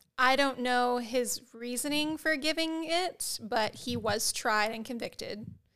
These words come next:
spending thirty days in jail, um, while attracting interest in birth control as an issue of civil liberty. So he, he did good that way. Um,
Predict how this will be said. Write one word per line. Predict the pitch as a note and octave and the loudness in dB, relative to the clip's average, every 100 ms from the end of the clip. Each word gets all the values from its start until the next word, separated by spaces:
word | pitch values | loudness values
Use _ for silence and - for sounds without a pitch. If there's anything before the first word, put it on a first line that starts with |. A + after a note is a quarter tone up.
| _ | _
spending | - A3+ A3 G#3+ A3 | -6 -4 -4 -6 -10
thirty | - G#3+ G3+ A3 | -8 -6 -6 -4
days | F#3+ F#3 F#3+ | -4 -6 -8
in | F#3+ | -10
jail, | - - - _ _ _ _ - _ - | -10 -10 -12 _ _ _ _ -20 _ -6
um, | G#3 F#3+ - - - | -4 -4 -6 -12 -4
while | G#3 G#3 G3+ G3+ - | 0 4 4 2 -2
attracting | - A#3 G#3 - G#3+ | -4 0 0 -2 -6
interest | G3+ G#3+ G3+ - | -6 -6 -8 -8
in | G#3 | -6
birth | G3+ - | -8 -8
control | G3 G#3+ G3+ | -10 -6 -4
as | G#3+ | -4
an | G3 | -8
issue | - - F#3+ | -8 -6 -6
of | F#3+ | -8
civil | - - | -8 -8
liberty. | - - - | -10 -12 -12
So | F#3 A3+ G#3+ | -4 -2 -2
he, | A#3+ A#3 F#3 - _ _ _ _ | -4 -8 -10 -18 _ _ _ _
he | A#3 B3 | -8 -6
did | G#3 C4+ C4+ G3 G3 | -2 4 4 4 -6
good | A3+ A#3 A3 F#3+ G3+ - _ _ _ _ _ G#3 F#3+ | 2 2 2 -4 -10 -14 _ _ _ _ _ -14 -4
that | G#3+ - | -2 -2
way. | - - - - _ _ _ _ _ _ _ _ - | -4 -8 -12 -18 _ _ _ _ _ _ _ _ -8
Um, | G#3 G3 - - | -6 -6 -8 -14